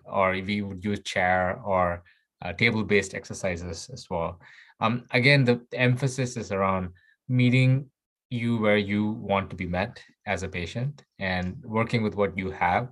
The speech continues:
And that sometimes includes economic considerations as well. Like, not everybody can afford gym membership or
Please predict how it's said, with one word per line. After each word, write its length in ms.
And 140
that 160
sometimes 420
includes 540
economic 440
considerations 680
as 160
well. 200
Like, 200
not 160
everybody 400
can 140
afford 400
gym 160
membership 600
or 400